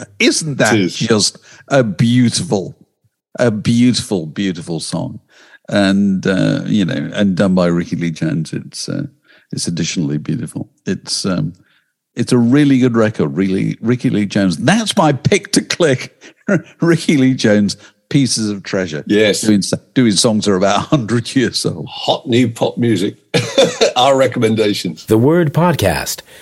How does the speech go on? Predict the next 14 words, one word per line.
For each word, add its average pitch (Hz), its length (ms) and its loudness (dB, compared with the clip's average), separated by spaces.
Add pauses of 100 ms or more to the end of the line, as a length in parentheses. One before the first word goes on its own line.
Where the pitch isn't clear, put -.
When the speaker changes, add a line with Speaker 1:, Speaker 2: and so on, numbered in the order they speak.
(160)
Speaker 3:
Prime 156 340 4
cuts 139 320 2
of 76 180 -4
popular 135 460 2
culture 123 520 2 (220)
served 170 380 0
fresh 104 420 0
each 92 240 0
week. - 400 0
Speaker 2:
One 226 180 4
of 226 120 4
the 175 80 2
very 226 320 4
earliest 208 600 2